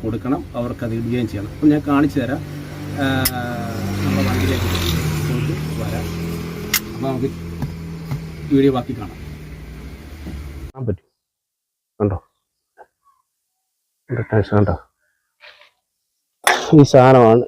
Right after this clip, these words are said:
Speaker 2: ഈ സാധനമാണ്, ഇതും ഇതുമാണ്. അതുകൊണ്ട് ഈ രണ്ട് സാധനം കണ്ടോ,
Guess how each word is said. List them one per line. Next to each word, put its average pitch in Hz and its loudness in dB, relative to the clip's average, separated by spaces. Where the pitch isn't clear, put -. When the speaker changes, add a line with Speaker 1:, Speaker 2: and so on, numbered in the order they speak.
Speaker 2:
ഈ - 12
സാധനമാണ്, 107 6
ഇതും 151 10
ഇതുമാണ്. 104 6
അതുകൊണ്ട് 92 -4
ഈ 127 10
രണ്ട് 107 8
സാധനം 92 -6
കണ്ടോ, 98 6